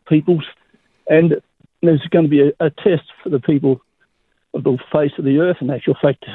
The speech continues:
a very short time. Uh, Matthew twenty-four, most people have some little understanding of that, about wars and rumours of wars and persecutions, and, of course, uh, as it was in the days of Noah. Look, uh, Deutero-,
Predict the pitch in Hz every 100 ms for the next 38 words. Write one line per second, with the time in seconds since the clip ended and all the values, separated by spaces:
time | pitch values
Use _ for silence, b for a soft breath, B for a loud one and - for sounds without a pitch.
0 | - 147 139 139 - 143 135 - 165 165
1 | 151 _ _ _ _ _ _ - 147 160
2 | 185 175 165 165 160 147 170 156 165 160
3 | - 147 143 135 127 - 143 156 - 156
4 | 147 143 147 143 131 151 151 139 131 151
5 | 147 - _ _ _ _ - 160 156 160
6 | 160 143 151 147 107 - 165 160 160 147
7 | 139 151 160 160 151 127 156 156 151 143
8 | 170 156 - 165 151 180 131 - b b
9 | b b 160 - 170 151 - 160 156 156
10 | 143 - 156 139 - 160 - 139 156 160
11 | 143 131 170 170 110 _ B B B B
12 | _ _ - 190 190 - 165 160 _ -
13 | 220 185 165 -